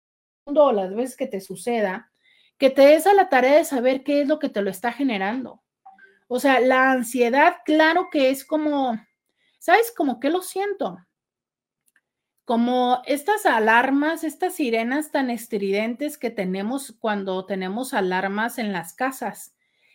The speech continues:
que cuando se activa es una cosa enfadosísima que se le activa al de la casa, de tres casas de tu casa, pero de todas maneras tú la tienes, e-, es estridente contigo y que dices tú, "Ya cállenla", ¿no?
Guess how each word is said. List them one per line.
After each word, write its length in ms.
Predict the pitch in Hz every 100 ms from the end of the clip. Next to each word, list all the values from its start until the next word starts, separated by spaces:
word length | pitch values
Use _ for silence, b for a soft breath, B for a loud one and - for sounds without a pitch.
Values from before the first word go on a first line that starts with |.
| _
que 160 | 247
cuando 320 | 233 233 226 214
se 160 | 220
activa 340 | 196 - 254 330
es 120 | 330
una 260 | 339 330
cosa 380 | 330 302 302 320
enfadosísima 1080 | 302 294 247 190 185 180 269 269 311 311 311
que 80 | 247
se 160 | 202
le 80 | 190
activa 560 | 180 - 247 269 311 269
al 140 | 214
de 100 | 202
la 220 | 196 180
casa, 360 | 214 226 262 294
de 160 | 269
tres 300 | 214 214 226
casas 400 | 233 262 262 285
de 80 | 277
tu 260 | - 190 185
casa, 520 | 208 220 220 254 - _ _ _ _ _ _ _ _ -
pero 180 | 269 285
de 80 |
todas 300 | 277 302 359
maneras 480 | 392 330 294 339 -
tú 140 | 330 330
la 180 | 339
tienes, 520 | 339 320 320 320 339 -
e-, 200 | 247 -
es 180 | 240 247
estridente 760 | 311 320 247 233 240 262 302 302
contigo 440 | 254 226 240 262
y 80 | 269
que 100 | 240
dices 340 | 220 226 226
tú, 120 | 226
"Ya 240 | 202 220 226
cállenla", 540 | 233 254 233 185 175
¿no? 300 | 175 269 285